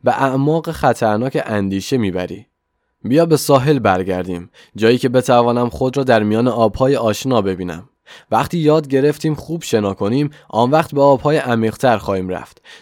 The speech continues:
داشتیم راجع به موضوع چگونگی بهره گرفتن از بدبختی حرف می‌زدیم، اما به نظر می‌رسد که تا حدی از آن موضوع پرت شدیم. پاسخ: از مسیر منحرف شدیم،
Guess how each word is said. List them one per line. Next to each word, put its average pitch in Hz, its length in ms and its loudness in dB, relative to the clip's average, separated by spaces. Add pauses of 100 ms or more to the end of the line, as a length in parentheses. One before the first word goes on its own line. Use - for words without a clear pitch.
(100)
داشتیم 151 320 2
راجع 156 260 2
به 170 80 0
موضوع 135 380 0
چگونگی 117 600 0
بهره 110 340 -2
گرفتن 104 400 -2
از 120 180 -4
بدبختی 104 520 -2
حرف 98 220 -2
می‌زدیم، 90 440 -8 (480)
اما 143 240 4
به 151 140 4
نظر 123 300 2
می‌رسد 147 480 0
که 131 100 -4
تا 117 140 0
حدی 156 400 -4
از 131 180 2
آن 147 80 -2
موضوع 127 340 0
پرت 113 320 -2
شدیم. 82 320 -12 (280)
پاسخ: 123 480 -2 (420)
از 120 220 -2
مسیر 127 320 2
منحرف 135 520 0
شدیم، 90 360 -10